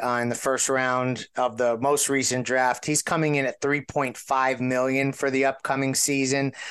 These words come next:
And then Nikola Jovic, who, um, was a bit of a later pick in the first round, so his rookie scale contract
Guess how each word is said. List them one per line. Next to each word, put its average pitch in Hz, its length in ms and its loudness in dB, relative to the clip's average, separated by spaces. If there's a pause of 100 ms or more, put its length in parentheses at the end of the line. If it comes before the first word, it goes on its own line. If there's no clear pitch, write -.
(260)
And 139 160 2
then 139 100 2
Nikola 143 400 2
Jovic, 139 640 2
who, 131 300 0
um, 120 480 0 (260)
was 139 180 0
a 127 280 2
bit 147 160 2
of 135 80 0
a 135 60 2
later 139 400 2
pick 139 300 -6
in 131 100 0
the 131 60 0
first 135 340 -2
round, 131 300 0
so 131 160 2
his 127 240 -2
rookie 135 260 -2
scale 131 340 0
contract 131 680 -2